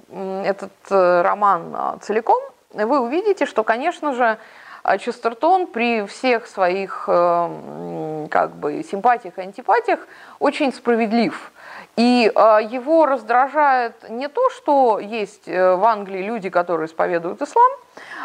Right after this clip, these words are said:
а есть, э, попытка извратить и то, и другое. То есть создать нечто, что не, не од-, не одна религия, не другая, а вот некий суррогат.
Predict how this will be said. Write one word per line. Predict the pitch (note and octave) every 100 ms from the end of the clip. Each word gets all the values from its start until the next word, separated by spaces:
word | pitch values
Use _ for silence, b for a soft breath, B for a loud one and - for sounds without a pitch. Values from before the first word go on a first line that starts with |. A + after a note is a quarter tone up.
| B
а | - B3+
есть, | B3+ D4+ A4 G#4+ - -
э, | - C4 C4 B3+
попытка | C4 C4 - G4+ - - C#4 B3 -
извратить | A3+ A#3 C4 C4 F#4 -
и |
то, | - C4+
и | A3
другое. | G3 A3 A#3+ E3+
То | -
есть | E3+
создать | - G3+ C4 F4+ C#4
нечто, | D4 F4+ - -
что | B3+ - C#4+ C4+ A#3+ A#3+ B
не, | A3+ B3
не | - C4
од-, | C4 A3+ A3
не | A3+ B3
одна | A#3+ A3+ C#4+ D4+
религия, | D4+ C#4 A3+ A#3+
не | A3
другая, | F#3+ G#3 A#3 D#4 D4
а | G3+
вот | G3
некий | B3 A#3
суррогат. | G#3+ A3+ A3+ A3 F#3 -